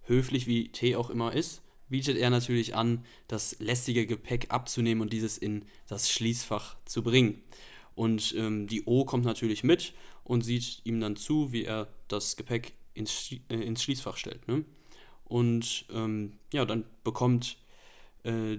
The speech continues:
die O auch den Schlüssel, den vermeintlichen Schlüssel von dem Schließfach, wo ihr Gepäck drin steht, und bewegt sich dann zu dieser Lounge. Und,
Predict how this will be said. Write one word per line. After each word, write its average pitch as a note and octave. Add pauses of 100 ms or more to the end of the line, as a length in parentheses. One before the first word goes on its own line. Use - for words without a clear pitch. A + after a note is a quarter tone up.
(160)
die G#2+
O C3+
auch B2
den A2
Schlüssel, F#3 (160)
den A#2
vermeintlichen D3+
Schlüssel D3+
von C3+
dem A#2
Schließfach, B2+
wo A#2+
ihr A2
Gepäck C3+
drin C3+
steht, B2+ (280)
und C#3
bewegt A#2+
sich A#2
dann A2 (280)
zu -
dieser A#2
Lounge. G#2+ (280)
Und, A#2+